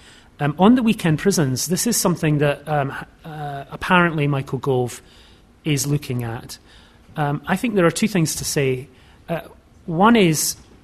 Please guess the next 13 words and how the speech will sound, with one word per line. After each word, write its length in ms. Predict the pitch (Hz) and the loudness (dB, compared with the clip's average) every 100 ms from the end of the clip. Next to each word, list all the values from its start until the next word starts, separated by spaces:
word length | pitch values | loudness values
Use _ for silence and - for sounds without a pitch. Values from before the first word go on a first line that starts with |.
| _ _ _ _ - | _ _ _ _ -10
if 120 | 180 | -4
someone 320 | - 247 262 | 2 4 6
is 100 | 175 | 4
safe 460 | - - 220 208 - | 2 4 4 2 2
enough 400 | 151 139 - - | 2 2 0 -6
to 120 | 156 | -6
be 220 | 165 160 | -2 0
in 140 | 165 160 | 2 0
the 80 | |
community 500 | 151 160 165 180 - | -2 0 0 0 -2
Monday 320 | 143 151 151 139 | -2 0 0 -2
to 140 | - | -6
Friday, 560 | - 165 175 131 113 | -2 2 2 0 -4